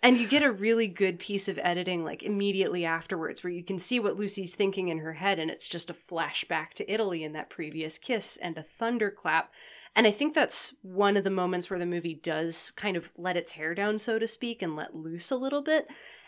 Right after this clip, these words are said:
And I think it works, especially because it's serving to kind of undermine Cecil's buttoned upness and inability to,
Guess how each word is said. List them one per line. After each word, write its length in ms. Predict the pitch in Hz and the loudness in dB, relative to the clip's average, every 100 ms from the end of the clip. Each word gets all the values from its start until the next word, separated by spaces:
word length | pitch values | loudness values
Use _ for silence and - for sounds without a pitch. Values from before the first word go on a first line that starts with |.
| _ - | _ 4
And 460 | 233 214 208 202 190 - - _ _ _ - | 6 8 6 4 0 -2 -6 _ _ _ -6
I 100 | 202 | -6
think 400 | 196 - 240 240 | -4 -2 0 2
it 220 | 214 160 | 0 0
works, 400 | 175 214 247 - | -2 0 0 -2
especially 600 | - - - 196 180 202 | 0 0 2 2 2 0
because 480 | 196 180 185 175 165 | -2 -4 -2 0 0
it's 180 | 170 165 | -2 -2
serving 520 | - 208 175 170 165 | -2 0 0 0 -2
to 100 | 170 | -4
kind 240 | 156 175 160 | -8 -6 -6
of 100 | - - | -6 -4
undermine 640 | 185 180 175 165 151 147 | -2 -2 -2 -2 -2 -4
Cecil's 540 | 135 151 - 175 160 - - - | -4 -4 -4 -4 -6 -8 -6 -2
buttoned 340 | 190 175 160 | 0 0 -4
upness 720 | - 160 - 170 165 175 - | -4 -6 -6 -6 -4 0 0
and 220 | - 175 | 0 -2
inability 720 | - 170 160 165 151 156 156 156 | -2 -2 -2 -2 -4 -4 -6 -6
to, 320 | - 165 | -6 -8